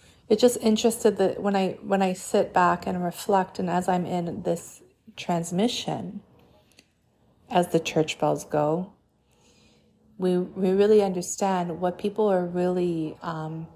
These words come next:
in their own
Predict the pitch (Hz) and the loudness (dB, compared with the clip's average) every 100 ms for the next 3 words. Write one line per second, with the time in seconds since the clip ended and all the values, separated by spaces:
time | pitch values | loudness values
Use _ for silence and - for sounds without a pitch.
0 | _ _ - _ _ _ _ _ _ _ | _ _ -20 _ _ _ _ _ _ _
1 | _ _ _ _ _ _ - 208 202 202 | _ _ _ _ _ _ -4 0 2 0
2 | 196 185 185 185 185 180 180 180 | 0 0 0 0 0 -2 -4 -6